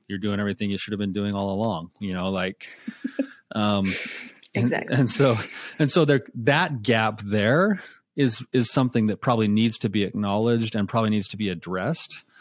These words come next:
Speaker 1: Um, it needs to probably be talked about, and, and it's okay that recovery might look a little bit different between each partner too. You know, one of the things that you probably like about your husband is that he's laid back and easygoing, and,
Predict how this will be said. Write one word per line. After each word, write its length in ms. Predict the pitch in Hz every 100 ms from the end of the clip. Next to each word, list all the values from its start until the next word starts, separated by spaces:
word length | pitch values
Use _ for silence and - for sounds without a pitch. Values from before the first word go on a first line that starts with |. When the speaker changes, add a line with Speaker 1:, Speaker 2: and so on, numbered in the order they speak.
| - - - -
Speaker 1:
Um, 400 | 117 110 101 98
it 80 | 107
needs 220 | 110 113 -
to 60 |
probably 280 | - 113 98
be 100 | 92
talked 320 | - 107 110
about, 240 | 131 135 147 -
and, 460 | 185 165 139 135 - _ _ -
and 240 | 160 160
it's 220 | 151 143 170
okay 400 | 151 - 143 151
that 400 | 127 - - - - -
recovery 440 | 120 - 131 131
might 260 | 117 113 92
look 280 | 117 113
a 20 | 110
little 300 | 101 117 104
bit 360 | 107 98 -
different 440 | 147 160 - 92 - - - -
between 340 | 113 - 107
each 220 | 98 -
partner 480 | - 143 123 80 78
too. 380 | - 143 110 - - _
You 120 | 101
know, 340 | 98 117 135 123
one 160 | 123 120
of 40 | 113
the 60 |
things 300 | 107 120 113
that 60 | 107
you 80 | 110
probably 260 | - 107 95
like 280 | 92 165
about 240 | 107 95 -
your 100 | 92
husband 380 | 95 95 104 101
is 140 | 95
that 180 | 104 98
he's 220 | 101 92
laid 240 | 98 95 85
back 300 | 90 104 -
and 80 |
easygoing, 580 | 90 87 90 90 95 127
and, 180 | 95